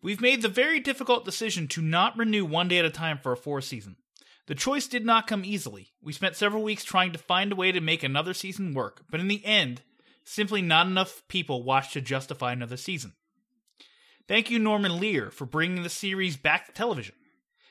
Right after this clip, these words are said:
Thank you, Gloria Calderon-Kelley and Mike Royce, for always making us laugh and never shying away from bravely and beautifully tackling sub-, tough subject matter in a meaningful way.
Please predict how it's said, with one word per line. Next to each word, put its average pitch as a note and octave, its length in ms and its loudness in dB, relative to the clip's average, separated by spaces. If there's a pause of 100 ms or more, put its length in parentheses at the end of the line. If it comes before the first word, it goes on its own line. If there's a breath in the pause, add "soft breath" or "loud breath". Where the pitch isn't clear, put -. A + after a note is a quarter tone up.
Thank E3 240 2
you, F3+ 140 -2
Gloria E3+ 320 2
Calderon-Kelley E3+ 880 2 (580 soft breath)
and D3 220 0
Mike B3+ 200 2
Royce, F#3 380 0
for - 180 -8
always G#3 360 4
making G#3 260 0
us C#3+ 140 -6
laugh C#3 560 2
and C#3+ 200 -4
never B3+ 200 -2
shying A3+ 340 0
away G3+ 160 2
from D3 200 -6
bravely G#3 600 -4
and C#3 140 -4
beautifully C#3+ 400 -6
tackling C#3 540 -4
sub-, E3+ 360 -6 (100)
tough A#3+ 240 2
subject C3+ 380 -4
matter A2 340 -6 (380 soft breath)
in D3 160 -4
a C#3+ 160 -4 (140)
meaningful C#3+ 520 -4
way. C#3+ 280 -4